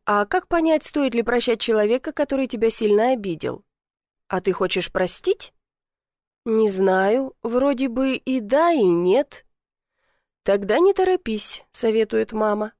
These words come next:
«Прощение — это не одномоментное решение, это процесс. Сначала нужно разобраться в себе,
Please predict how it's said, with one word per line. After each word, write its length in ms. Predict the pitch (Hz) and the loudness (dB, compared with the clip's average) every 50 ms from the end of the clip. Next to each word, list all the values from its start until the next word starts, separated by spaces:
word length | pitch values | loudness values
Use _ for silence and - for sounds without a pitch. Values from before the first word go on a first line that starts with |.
| _ _ _ _ _ _ _ | _ _ _ _ _ _ _
«Прощение — 880 | - 233 240 240 233 - - 339 381 381 349 320 247 196 185 - - - | -2 0 0 0 0 0 0 2 4 4 4 4 4 4 2 2 0 -2
это 220 | - 269 254 - 285 | -4 -4 -2 0 0
не 180 | 269 269 269 | 0 2 2
одномоментное 840 | 262 262 233 254 262 254 269 269 269 285 285 262 - - 190 185 185 | 2 2 0 0 0 0 0 0 2 2 0 0 -2 -2 0 0 2
решение, 640 | 185 185 185 190 - - 185 185 185 185 185 185 196 - | 2 0 0 -2 -2 -2 -2 0 0 0 0 0 -2 -4
это 180 | - 202 - 202 | -6 -6 -6 -6
процесс. 800 | 202 - 247 247 - - - - 311 277 - - - - - _ _ _ _ _ _ _ _ _ _ | -4 -4 -4 -4 -2 -2 -2 0 0 -2 -2 -2 -2 -4 -6 _ _ _ _ _ _ _ _ _ _
Сначала 600 | - - - 220 214 214 214 - 302 339 339 320 | -8 -4 0 2 2 2 2 2 2 2 2 2
нужно 320 | 294 294 285 262 254 254 240 | 2 2 0 0 0 2 2
разобраться 600 | 240 240 226 240 226 233 269 294 - - 285 262 | 2 2 0 0 0 0 0 0 0 -2 -2 -2
в 40 | |
себе, 580 | - - - 220 190 170 180 180 175 185 208 233 | -2 -2 -2 -2 -4 -4 -2 -2 -2 -2 -4 -8